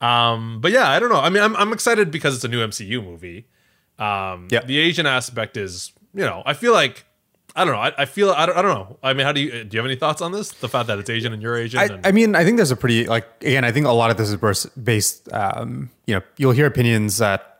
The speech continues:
Speaker 2: are obviously heavily influenced by whatever your personal, um, experiences has been, right? Um,
Speaker 1: Yeah.
Speaker 2: because I know some people feel really strongly because, you know, if you've been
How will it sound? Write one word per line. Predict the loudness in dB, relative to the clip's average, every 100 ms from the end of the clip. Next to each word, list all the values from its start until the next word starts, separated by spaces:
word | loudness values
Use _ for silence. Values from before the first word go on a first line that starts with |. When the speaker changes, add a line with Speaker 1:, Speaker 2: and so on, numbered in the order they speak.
| -6
Speaker 2:
are | 0
obviously | 0 0 -2
heavily | -2 -2 -2
influenced | -2 -4 -2
by | -2 0 -2
whatever | 0 0 0
your | -4
personal, | -4 -4 0 2 0 -2 -10 -20 -20 _ -6
um, | -2 0 -2 -4 -8
experiences | -4 0 0 0 -2
has | -4 -4
been, | -6 -4
right? | -4 -6 -12 -8
Um, | -2 0 0 0
Speaker 1:
Yeah. | -4 -4
Speaker 2:
because | -2 0
I | 4
know | 4
some | 2 2
people | 2 2
feel | 0 2
really | 2 2
strongly | 0 0 0 0 -2
because, | -2 0 0 0 -6 -16 -14 -2
you | 2
know, |
if | 2
you've | 2 0 2
been | 4 4 2 0